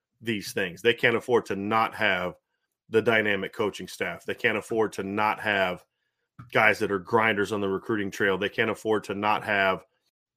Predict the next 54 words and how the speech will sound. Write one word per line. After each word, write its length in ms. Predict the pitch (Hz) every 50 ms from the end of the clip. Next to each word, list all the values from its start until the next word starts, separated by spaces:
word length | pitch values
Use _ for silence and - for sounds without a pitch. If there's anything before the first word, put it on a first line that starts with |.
| _ _ _ _ -
a 80 | 117 107
lot 260 | 104 113 123 127 120
of 140 | 107 101 101
the 80 | 101
things 320 | - - 135 131 131 113 107
that, 100 | 113 104
honestly, 400 | 104 117 131 127 117 - 117 107
this 180 | 107 110 -
staff 360 | - - - 113 110 110 110
just 240 | - - 110 - -
hasn't 340 | - 117 110 110 107 110 101
had 320 | 104 101 92 87 80 - - _ _ _ _ _ _ _
in 120 | 196 196
recent 340 | 196 202 196 - - - -
years. 340 | 87 82 60 58 - - - _ _ _ _ _ _ _ _ _ _ _ _ _
And 160 | - 113 110
that's 380 | 117 123 131 160 - - - -
what 180 | 117 127 120 117
Marcus 320 | 113 110 110 110 110 -
Freeman 400 | - - 120 113 113 110 107 104
was 160 | 104 101 -
tasked 420 | - - 127 135 170 226 - - -
with 300 | 104 98 101 110 - -
when, 420 | 107 104 104 104 107 107 - 69
you 160 | 98 113 110
know, 60 | 110
he 160 | 107 107 110 110
look 220 | 107 110 107 -
at, 100 | 113 104
he 80 | 113 113
was 140 | 120 113
first 280 | - - 117 117 113 -
hired 280 | 117 101 101 123 147 139
and 100 | 110 95
say, 160 | - 120 113
"What, 280 | 107 98 104 - - - _ _ _ _ _ _ _ _
what 220 | 101 101 107 113
is 140 | 127 117 107
your 120 | 120 131
objective? 560 | 135 123 110 95 123 160 180 - - 85 - 87
What 180 | 90 95 98
is 160 | 117 113 101
your 140 | 110 120 120
job? 460 | 113 101 110 139 160 120 87 82 85 92
What 160 | 98 104 107
is 160 | 110 107 104
your 220 | 110 110 107 92 -
primary 480 | - - - 117 110 110 113 110 110 110
responsibility 680 | 110 107 - - - 113 110 107 - 101 104 107 110 110
as 100 | 101 113
head 140 | 107 107
football 320 | - 147 165 - 113 110 101
coach 280 | - 104 104 101 -
at 80 | 107 98